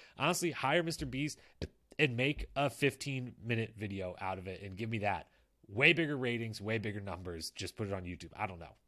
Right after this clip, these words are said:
Just spitballing here. Um, but yeah, so I, I don't know about the hundred-hour thing. We shall see. It does look very much like it's gonna be the Challenge Australia's final, just magnified out, which, quick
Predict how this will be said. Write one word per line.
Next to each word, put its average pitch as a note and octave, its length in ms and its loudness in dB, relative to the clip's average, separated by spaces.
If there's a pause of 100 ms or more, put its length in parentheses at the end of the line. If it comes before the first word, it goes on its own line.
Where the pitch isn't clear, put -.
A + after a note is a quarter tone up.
Just - 360 -10
spitballing E2 640 -8
here. F2 220 -10 (360)
Um, A2+ 420 4 (400)
but C#3 100 2
yeah, G#2+ 180 4
so - 180 0
I, C#3 180 4
I B2+ 120 4
don't C3+ 160 0
know A#2+ 80 2
about G2+ 180 2
the G#2 60 -6
hundred-hour F#2+ 420 -2
thing. F2+ 280 -10 (120)
We G#2 140 -2
shall F2+ 180 -6
see. G2 300 -4 (400)
It A#2 120 -2
does D3+ 320 6 (100)
look C3+ 340 2 (200)
very A#2+ 540 4
much B2 320 0
like G#2 160 -2
it's G#2 140 -6
gonna G#2 180 -4
be G2+ 140 0
the F#2 80 -6
Challenge G2 400 -4
Australia's G2+ 840 -2
final, A#2 540 0
just G2 340 -6 (560)
magnified A2 640 2
out, C3 360 6
which, G#2 440 -2 (360)
quick - 380 2